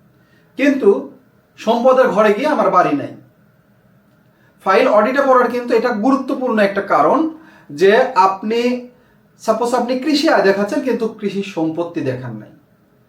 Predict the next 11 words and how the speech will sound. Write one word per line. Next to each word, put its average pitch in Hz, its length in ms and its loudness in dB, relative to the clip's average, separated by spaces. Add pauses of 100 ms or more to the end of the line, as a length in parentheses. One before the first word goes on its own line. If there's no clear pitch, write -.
(140)
তাহলে 208 220 -4
আপনার 262 240 -2
যদি 269 120 -4 (120)
সম্পত্তি 277 500 -2
না 196 140 2
থাকে 226 220 -2
তাহলে 247 200 0 (180)
আয়টা 247 280 2
কোথা 226 240 -4
থেকে 220 140 -2 (100)
আসলো? 214 220 -10